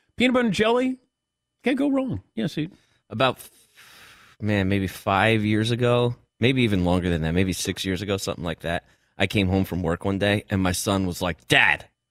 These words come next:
Speaker 2: Dad, I just made the best sandwich ever." He's like, "This is what you do. You get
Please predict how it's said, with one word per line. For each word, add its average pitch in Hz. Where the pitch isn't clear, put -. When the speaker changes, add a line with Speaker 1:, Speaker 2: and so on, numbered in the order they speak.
Speaker 2:
Dad, 113
I 143
just 147
made 147
the 135
best 127
sandwich 123
ever." 104
He's 98
like, 107
"This 151
is 135
what 147
you 120
do. 120
You 107
get 120